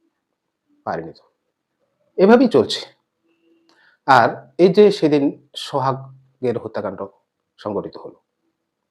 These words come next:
রাস্তায় ফেলে তাকে ইট পাটকেল নিক্ষেপ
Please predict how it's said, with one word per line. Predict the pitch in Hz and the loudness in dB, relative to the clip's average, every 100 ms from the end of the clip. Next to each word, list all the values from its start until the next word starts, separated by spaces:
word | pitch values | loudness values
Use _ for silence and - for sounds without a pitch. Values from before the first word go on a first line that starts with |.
| - | -10
রাস্তায় | 101 - 95 - | -10 -8 -12 -8
ফেলে | 98 82 | -8 -8
তাকে | - 92 82 _ _ _ _ _ _ _ _ _ _ _ _ _ _ | -10 -12 -14 _ _ _ _ _ _ _ _ _ _ _ _ _ _
ইট | 156 - - | 0 2 0
পাটকেল | 120 - 120 104 _ _ _ _ _ _ _ _ 123 | 0 0 -2 -2 _ _ _ _ _ _ _ _ -6
নিক্ষেপ | 123 131 | -6 -10